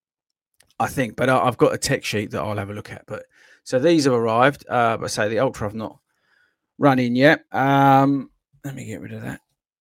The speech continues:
Uh, they're down there. Should we do the, do you wanna do the unboxing now? Should we do some un-, unpacking stuff? Um, so we've got here, as I said to you before,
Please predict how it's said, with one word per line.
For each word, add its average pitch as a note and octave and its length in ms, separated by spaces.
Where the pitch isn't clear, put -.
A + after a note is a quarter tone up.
Uh, A2+ 840
they're A2 140
down A2 300
there. C#3 240
Should - 120
we E3 60
do F#3 160
the, F3 120
do C#3 100
you E3 80
wanna D#3+ 80
do E3 100
the E3+ 60
unboxing E3 460
now? E3+ 120
Should - 140
we - 20
do D#3 100
some D3+ 140
un-, D3 220
unpacking C#3 460
stuff? - 480
Um, A#2 640
so A2 200
we've A2 100
got A#2 160
here, D3 480
as A2+ 120
I - 20
said A#2+ 220
to - 80
you A#2 40
before, A2+ 680